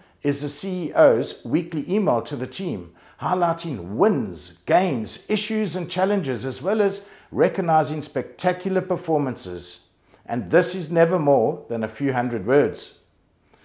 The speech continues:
The m-, monthly senior leadership meeting is next.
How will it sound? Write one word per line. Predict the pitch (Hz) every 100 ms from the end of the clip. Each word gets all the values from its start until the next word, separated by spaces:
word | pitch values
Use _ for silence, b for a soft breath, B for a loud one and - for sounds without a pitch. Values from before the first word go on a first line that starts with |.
| b b b b _
The | 113
m-, | 113 127 - -
monthly | 120 165 180 190 196 202 -
senior | - 165 156 160 143
leadership | 104 120 127 - 107 98
meeting | 95 - 95 92 -
is | 95
next. | 107 95 - -